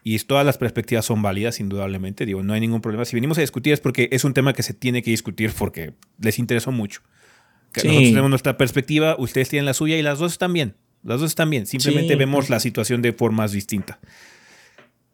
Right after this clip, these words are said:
Speaker 1: Como nos dedicamos a esto, tenemos la oportunidad de sí checar muchas cosas nuevas constantemente.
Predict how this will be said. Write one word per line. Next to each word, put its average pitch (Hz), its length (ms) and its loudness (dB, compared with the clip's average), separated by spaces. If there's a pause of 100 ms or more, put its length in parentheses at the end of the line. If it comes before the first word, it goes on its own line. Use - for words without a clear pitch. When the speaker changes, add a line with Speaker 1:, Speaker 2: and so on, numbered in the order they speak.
(220)
Speaker 1:
Como 165 220 0
nos 180 100 2
dedicamos 254 480 0
a 110 80 -4
esto, - 320 -6 (840)
tenemos 196 380 0
la 226 60 2
oportunidad 123 760 0
de 143 140 -2
sí 131 680 -4 (600)
checar 165 480 0
muchas 170 460 0
cosas 151 600 -2
nuevas 151 480 0
constantemente. 123 840 0